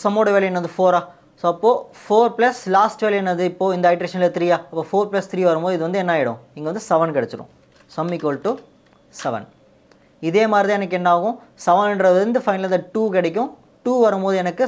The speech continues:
seven plus two நைனாக மாறும். கடைசி ஐட்ரேஷனில் வந்து நம்மோட வேல்யூ ஒன்னாக இருக்கும், இங்கே வந்து நைனாக இருக்குமா?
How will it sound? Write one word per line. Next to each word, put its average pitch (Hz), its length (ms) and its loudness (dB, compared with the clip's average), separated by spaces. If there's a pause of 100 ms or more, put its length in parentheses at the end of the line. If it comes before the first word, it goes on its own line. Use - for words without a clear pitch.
seven 196 220 0
plus 190 180 -2
two 202 140 -4
நைனாக 175 320 0
மாறும். 214 260 -2 (240)
கடைசி 240 280 0 (100)
ஐட்ரேஷனில் 180 540 -2
வந்து 165 200 0 (2000)
நம்மோட 202 340 2
வேல்யூ 185 240 2
ஒன்னாக 180 240 2
இருக்கும், 175 260 -4 (1600)
இங்கே 185 160 -4
வந்து 202 180 -2
நைனாக 170 240 2
இருக்குமா? 151 240 -6